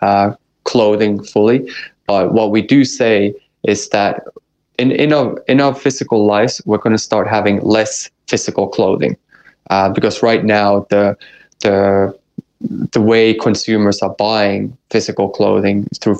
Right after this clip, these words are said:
fast fashion, um, is, is, is an emotional experience. We're not buying the clothing from a functional reason. We don't need all this clothing to cover our bodies and to keep us warm, 'cause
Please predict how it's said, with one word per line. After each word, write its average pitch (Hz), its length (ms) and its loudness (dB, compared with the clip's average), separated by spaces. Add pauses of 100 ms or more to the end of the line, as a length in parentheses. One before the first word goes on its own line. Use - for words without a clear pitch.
fast 101 260 -2
fashion, 104 520 -2 (600)
um, 98 420 0
is, 113 180 -2 (260)
is, - 80 -4 (160)
is 131 160 -2
an 151 100 0
emotional 135 500 2
experience. 104 760 0
We're 110 200 2
not - 180 -8
buying 110 340 0
the 101 160 -2
clothing 104 400 2
from 98 140 -2
a 98 60 -2
functional 98 500 -2 (120)
reason. 101 280 -2
We 107 140 2
don't 117 160 4
need 117 240 2
all 110 140 2
this 104 220 -6
clothing 101 340 2
to - 80 -12
cover 104 320 0 (100)
our 95 100 0 (120)
bodies 104 360 0
and 101 140 -6
to - 140 -16
keep - 160 -2
us - 160 -8
warm, 104 340 0 (400)
'cause - 140 -10